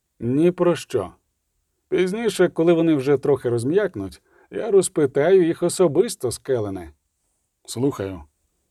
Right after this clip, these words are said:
Відразу після того, як той старий гриб з Артісій Якщо той недорікуватий компромат зуміє встановити те, що я наказав йому встановити,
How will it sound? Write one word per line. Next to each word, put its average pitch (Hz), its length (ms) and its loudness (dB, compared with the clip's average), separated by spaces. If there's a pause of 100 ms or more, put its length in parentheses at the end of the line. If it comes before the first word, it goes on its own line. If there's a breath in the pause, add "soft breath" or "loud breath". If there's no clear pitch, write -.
(500)
Відразу 131 720 0
після 143 340 0
того, 190 260 6
як 156 180 0
той 147 300 0 (120)
старий 139 520 2
гриб 131 320 -2
з 113 80 -6
Артісій 113 580 -4 (520)
Якщо 147 420 -4
той 165 380 0
недорікуватий 143 920 2
компромат 131 720 -2
зуміє 127 340 0
встановити 143 640 2
те, 135 160 0
що 131 180 -2
я 131 100 2
наказав 127 500 -2
йому 113 200 -4
встановити, 113 680 -4